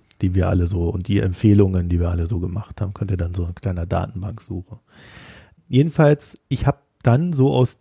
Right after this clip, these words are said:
weil das so gut war, hab ich jetzt zweimal, äh, Frau Gruber gekauft gehabt.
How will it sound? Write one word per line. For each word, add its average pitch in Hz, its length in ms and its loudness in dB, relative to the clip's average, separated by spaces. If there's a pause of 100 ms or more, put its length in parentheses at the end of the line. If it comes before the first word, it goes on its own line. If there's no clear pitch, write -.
weil 113 220 0
das 120 180 -4
so 107 120 0
gut 180 360 0
war, 110 300 4
hab 131 140 0
ich 123 100 -2
jetzt - 320 -4
zweimal, 135 720 2
äh, 107 120 -2
Frau 104 200 -4
Gruber - 360 0
gekauft 90 460 -4
gehabt. - 460 -2